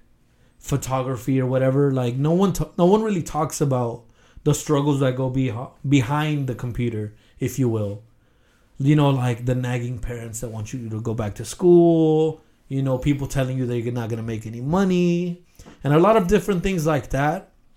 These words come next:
can really put a toll on you mentally. So I would like to, I guess, just highlight mental health.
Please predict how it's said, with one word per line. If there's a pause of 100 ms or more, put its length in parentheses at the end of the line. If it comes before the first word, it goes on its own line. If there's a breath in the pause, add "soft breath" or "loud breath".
(120)
can
really
put
a
toll
on
you
mentally. (600 soft breath)
So
I
would
like
to, (120)
I
guess,
just
highlight (200)
mental
health.